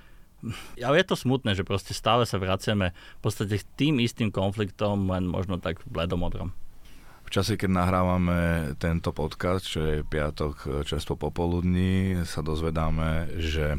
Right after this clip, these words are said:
Speaker 2: vo väzenskom tábore zomrel hlavný kritik Kremla, Alexej, opozičný politik Alexej Navalny.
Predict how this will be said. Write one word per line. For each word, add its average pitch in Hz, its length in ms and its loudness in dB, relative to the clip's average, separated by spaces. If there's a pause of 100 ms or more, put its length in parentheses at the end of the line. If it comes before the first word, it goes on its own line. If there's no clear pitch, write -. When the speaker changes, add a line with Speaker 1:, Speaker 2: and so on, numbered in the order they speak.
(220)
Speaker 2:
vo 82 80 0
väzenskom 82 480 0
tábore 78 560 2
zomrel 80 320 0
hlavný 80 400 2
kritik - 640 -2
Kremla, 90 560 2 (240)
Alexej, 78 640 0 (400)
opozičný 78 400 0
politik - 480 -2 (240)
Alexej 78 640 0
Navalny. 87 800 2